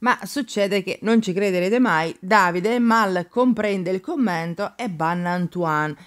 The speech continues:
Poi gli spiegano il senso di questo commento e, e lui sbanna, però è ancora risentito perché ammonisce sul fatto che appaiono degli utenti che cercano solamente di aizzare affinché si, si crei del dissing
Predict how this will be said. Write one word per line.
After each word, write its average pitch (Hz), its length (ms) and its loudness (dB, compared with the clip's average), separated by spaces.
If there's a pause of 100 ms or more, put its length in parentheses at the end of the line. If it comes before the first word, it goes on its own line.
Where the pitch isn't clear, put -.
(160)
Poi 247 180 0
gli 165 120 -4
spiegano 170 460 -2
il 156 100 -6
senso 180 460 -2
di 156 120 -6
questo 175 320 -8
commento 202 840 0
e, 196 360 -2
e 240 100 0
lui 214 140 0
sbanna, 156 480 0
però 226 300 2
è 214 100 0
ancora 226 420 0
risentito 190 720 -4
perché 170 380 -6 (320)
ammonisce 214 800 2
sul 226 180 -4
fatto 180 580 -2
che 180 320 -4
appaiono 175 480 -2
degli 214 180 -2
utenti 175 380 -2
che 185 140 -4
cercano 170 460 -4
solamente 180 480 -4
di 165 100 -2
aizzare 165 720 0 (200)
affinché 165 720 -4
si, 151 400 -8
si 196 160 -8
crei 165 260 0
del 143 220 -4
dissing 170 560 -4